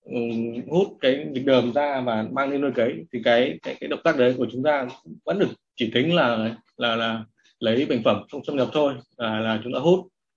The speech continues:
dùng ống thông vô khuẩn hút đờm ở vùng họng thôi. Còn nếu như mà chúng ta muốn để xác định được cái bệnh phẩm đấy là không xâm nhập thì chúng ta sẽ phải làm cái rửa phế quản phế nang mù,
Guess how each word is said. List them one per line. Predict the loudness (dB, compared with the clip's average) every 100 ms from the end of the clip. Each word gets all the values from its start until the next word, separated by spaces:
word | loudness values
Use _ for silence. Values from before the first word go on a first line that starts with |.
| _ _ -2
dùng | 0
ống | 2
thông | 0 0 -2 -6
vô | -4
khuẩn | 0 -2
hút | -2 2
đờm | 2 2
ở |
vùng | -2 -4
họng | -2 -2 -2
thôi. | -2 -2 _ _ _
Còn | 0 4
nếu | 6
như | 6
mà | 4
chúng | 2
ta | 2 2 2 -2 -12 _ -6
muốn | -2 0 -2 -6
để | -6 -6
xác | -2 0
định | 0 -2
được | -4 -4
cái | -6
bệnh | -4
phẩm | -4 -2
đấy | -4 -6 -4
là | -2
không | -2 0
xâm | 2
nhập | 2 0 _ _ -4
thì | -2
chúng | 2
ta | 0
sẽ | 0
phải | 0 2
làm | 2 0 -2
cái |
rửa | -2 -2
phế | -2
quản | -6 -6
phế | -6
nang | -4 0
mù, | 0 0